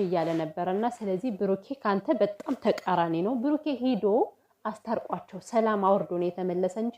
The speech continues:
እንዳንተ ሄዶ አላይ-፣ አላለያያቸውም። አንተ እኮ ለመለያየት ነው እየሞከርክ ያለው።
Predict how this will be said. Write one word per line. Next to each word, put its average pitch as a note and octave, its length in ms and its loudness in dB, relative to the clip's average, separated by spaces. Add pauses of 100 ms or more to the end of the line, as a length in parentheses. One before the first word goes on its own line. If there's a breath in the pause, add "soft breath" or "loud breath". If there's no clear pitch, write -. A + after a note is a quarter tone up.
እንዳንተ G#3 420 2
ሄዶ A#3+ 200 4 (480 loud breath)
አላይ-፣ C4+ 420 2 (100)
አላለያያቸውም። G#3+ 960 2
አንተ B3 180 -2
እኮ D4 220 -8
ለመለያየት B3+ 580 0
ነው G#3 120 -2
እየሞከርክ F#3+ 540 -4
ያለው። F3 300 -2